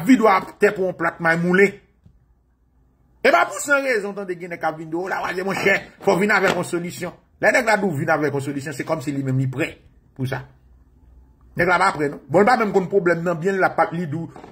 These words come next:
pou vin a solisyon. Menm lè m ta vin a solisyon nan men, avèk, devan. Li pa kon menm kwit. Li pa kon menm kwit ideyolojikman. Li pa kon menm konprann batay m ap mennen.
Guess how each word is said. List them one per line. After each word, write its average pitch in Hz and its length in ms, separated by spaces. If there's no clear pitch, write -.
pou 151 140
vin 131 100
a 143 120
solisyon. 135 340
Menm 254 180
lè 240 80
m 202 140
ta 180 100
vin 156 160
a 156 80
solisyon 143 480
nan 123 80
men, 104 140
avèk, 110 300
devan. 117 300
Li 170 80
pa 254 140
kon 214 100
menm 208 220
kwit. - 400
Li 262 100
pa 330 80
kon 285 160
menm 254 160
kwit - 320
ideyolojikman. 185 680
Li 262 120
pa 339 120
kon 302 140
menm 262 180
konprann 302 540
batay 208 260
m 175 60
ap - 100
mennen. 143 320